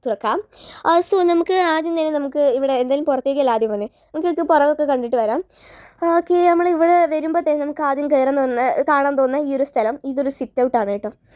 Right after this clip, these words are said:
ആ, so നമുക്ക് ഈ ഒരു സിറ്റ് ഔട്ട്, ആ, ഇവ-, നമുക്ക് ഇങ്ങോട്ടേക്ക് താഴത്തോട്ട് ഇറങ്ങാം. ഇതിൻ്റെ സൈഡിലോട്ട്, ഫ്രണ്ട് സൈഡിൽ ഒരു കോർണർ ആയിട്ടാണ് ഇവിടെ ഉള്ളത്.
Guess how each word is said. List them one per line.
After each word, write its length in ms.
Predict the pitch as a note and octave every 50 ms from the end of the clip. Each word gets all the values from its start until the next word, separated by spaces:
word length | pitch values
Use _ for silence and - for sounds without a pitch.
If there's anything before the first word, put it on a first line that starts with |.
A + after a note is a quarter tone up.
| - - _ _ -
ആ, 120 | C4 C4+ C#4 C#4 -
so 180 | D4+ D4 D4+ D4+
നമുക്ക് 240 | D4+ D4+ C#4 D4 D4
ഈ 60 | C#4+
ഒരു 120 | C#4 C#4 C#4+ C#4+ C#4 - - _ _ _ _ _ _ _ _ _ _ _ _ -
സിറ്റ് 160 | C#4 B3 C4
ഔട്ട്, 180 | B3 B3 B3 C4
ആ, 320 | C4 C4 A#3 - A3 A3 G#3+
ഇവ-, 340 | G#3+ A#3+ A#3+ A3+ A#3+ A#3 A#3
നമുക്ക് 240 | A#3+ B3 A#3+ C#4
ഇങ്ങോട്ടേക്ക് 500 | B3+ A3+ A#3+ B3+ A#3+ A#3+ A3+ A#3+ A#3+ B3+ C4
താഴത്തോട്ട് 380 | B3+ A#3 A3+ A3 B3 B3 B3 B3
ഇറങ്ങാം. 300 | A3 G#3 G3 A3 D4+ D#4 C#4
ഇതിൻ്റെ 200 | B3 C4 C4+ C4+
സൈഡിലോട്ട്, 540 | - C4+ A3 A3+ A3 A3+ A3 G#3+ G#3+ A#3 D4 - - - - - - _
ഫ്രണ്ട് 220 | - D#4 D#4 E4 D#4+
സൈഡിൽ 320 | - D#4+ E4 D4+ D4 E4
ഒരു 140 | F4 D4+ D#4+
കോർണർ 360 | D#4+ E4+ D4+ D4+ E4 F4+ E4
ആയിട്ടാണ് 340 | C#4+ A#3 A3 A3 G#3+ G#3+ A3
ഇവിടെ 320 | B3+ B3+ A#3+ A#3+ A#3+ A#3+
ഉള്ളത്. 200 | G#3+ G#3+ G#3+ G#3